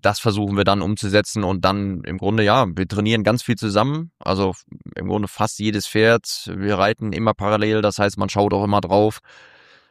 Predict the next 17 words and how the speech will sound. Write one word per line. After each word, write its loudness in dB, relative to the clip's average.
Wir 0
tauschen 2
auch 4
immer 2
mal 2
wieder 4
Pferde. 4
Also 0
da 2
gibt's -2
unterschiedliche -2
Sachen, -2
aber 2
der 2
ganz -2
normale 2
Dienstag 0